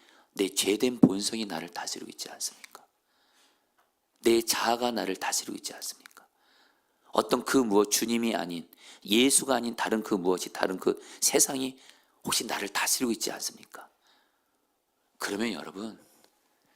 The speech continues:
예수를 믿어도 정말 안타까운,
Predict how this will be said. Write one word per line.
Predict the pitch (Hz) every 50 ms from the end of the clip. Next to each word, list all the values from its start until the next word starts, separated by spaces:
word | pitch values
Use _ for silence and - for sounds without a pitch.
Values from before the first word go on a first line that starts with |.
| _ _ _ _ _ _
예수를 | - 110 117 120 - - - 135 123
믿어도 | 104 - 80 - 85 85 90 90
정말 | - - - - 98 101 113 101 82 80 90 92 90 - - _ _ _ _ _ _ _ _ _ _ _ _ _ _ _ _ _ _ _ _ _ _ _
안타까운, | _ - - - 110 - - 139 - - - 123 95 78 -